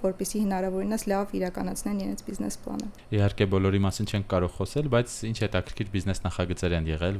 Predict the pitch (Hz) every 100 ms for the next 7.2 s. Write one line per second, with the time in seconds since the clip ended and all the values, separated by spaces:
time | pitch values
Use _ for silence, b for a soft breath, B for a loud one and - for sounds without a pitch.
0 | 85 82 87 - - - 80 78 82 -
1 | - 76 76 73 78 73 76 - 78 80
2 | 82 - - 240 269 285 302 294 320 -
3 | 233 226 233 - 254 - 202 190 190 -
4 | 214 269 220 214 208 208 202 202 196 196
5 | 196 - 220 - - 190 - - - -
6 | 196 196 233 269 - 202 202 202 - 226
7 | 226 226